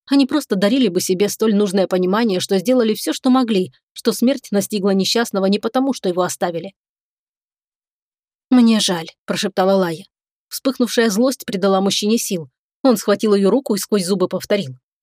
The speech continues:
«Я справлюсь!» Лая надеялась, что это не станет ее глупостью, которая в итоге обернется смертью того, кто действительно мог выжить.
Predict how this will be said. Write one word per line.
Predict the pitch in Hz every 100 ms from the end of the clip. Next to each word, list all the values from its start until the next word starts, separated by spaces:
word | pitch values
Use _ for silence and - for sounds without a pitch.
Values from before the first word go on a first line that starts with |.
| _ _ _ -
«Я | 202 226
справлюсь!» | 277 - - 240 185 170 - - _ _ _ _ _ _ _ _ _ _ _ _ _ _
Лая | 240 247 262
надеялась, | 226 220 247 294 185 -
что | -
это | 202 208
не | 202
станет | - 302 247
ее | 190 190
глупостью, | 175 285 - - -
которая | 175 190 196
в | 175
итоге | 185 247 208
обернется | 180 190 196 180 202
смертью | - 240 - 180
того, | 175 190 226
кто | -
действительно | 180 190 226 233 196 185
мог | 190 -
выжить. | 208 185 185 -